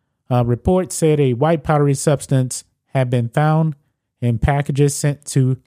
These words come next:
Lake's office. Asked specifically if what they,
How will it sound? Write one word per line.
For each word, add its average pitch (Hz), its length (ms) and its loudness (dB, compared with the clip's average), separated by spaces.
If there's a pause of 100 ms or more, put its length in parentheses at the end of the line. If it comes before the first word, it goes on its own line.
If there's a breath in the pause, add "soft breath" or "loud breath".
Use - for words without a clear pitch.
Lake's 117 480 -2 (180)
office. 120 720 -2 (1500)
Asked 160 260 2
specifically 143 880 0
if 131 240 -2 (220)
what 139 180 2
they, 143 200 2